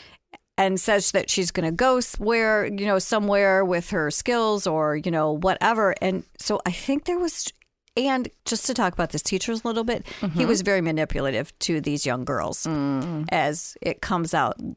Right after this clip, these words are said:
Speaker 1: in the story, right?
Speaker 2: Well, as Bodhi is leading us to believe.
Speaker 1: Right.
Speaker 2: Yes.
Speaker 1: Right.
Speaker 2: Yes.
Speaker 1: So I think that there's, was a little bit of, like, betrayal felt when the teacher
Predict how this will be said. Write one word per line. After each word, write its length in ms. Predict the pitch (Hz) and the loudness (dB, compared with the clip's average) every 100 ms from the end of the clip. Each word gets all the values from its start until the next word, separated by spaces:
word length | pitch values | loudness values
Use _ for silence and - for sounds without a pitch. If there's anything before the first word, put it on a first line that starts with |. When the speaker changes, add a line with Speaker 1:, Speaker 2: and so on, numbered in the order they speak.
| - - | -14 -8
Speaker 1:
in 140 | 165 160 | -4 -2
the 100 | 131 | -4
story, 380 | - 190 139 98 | -2 0 0 0
right? 320 | 151 156 - - | -2 -2 -6 -2
Speaker 2:
Well, 120 | 220 190 | 2 4
as 220 | 190 160 | 4 2
Bodhi 340 | 196 180 175 | 2 2 2
is 100 | 156 | -2
leading 260 | 151 143 131 | -2 -2 -2
us 160 | 123 - | -2 -4
to 100 | 135 | -4
believe. 360 | 135 120 233 | -4 -2 2
Speaker 1:
Right. 220 | 214 156 | 2 2
Speaker 2:
Yes. 520 | - 147 - - - - 185 | 2 0 0 0 0 -2 -2
Speaker 1:
Right. 320 | 190 117 - | 0 0 -4
Speaker 2:
Yes. 440 | 147 143 - - - - _ - | -6 -6 -6 -8 -10 -16 _ -6
Speaker 1:
So 580 | - 269 220 208 196 - - _ _ _ _ | 2 4 6 6 2 -2 -16 _ _ _ _
I 60 | 185 | -6
think 420 | - 294 294 - | -4 0 0 0
that 260 | 214 196 | 0 2
there's, 280 | - 196 - - - | 2 0 -2 -8 -2
was 220 | 196 196 | 0 2
a 60 | 190 | 0
little 400 | 175 170 170 196 | 2 0 0 0
bit 280 | 220 233 - | 0 -2 0
of, 260 | 170 170 170 | 0 0 -2
like, 280 | 143 - - _ | -4 -4 -16 _
betrayal 600 | - 160 - 185 151 170 226 | -6 -4 -2 0 0 0 -2
felt 480 | - 156 156 - | -2 0 0 -2
when 420 | - 180 160 143 - | -2 0 0 -2 -4
the 120 | 156 | -6
teacher 640 | 143 - 165 156 - 180 - | -6 -4 -2 -2 -2 -2 -2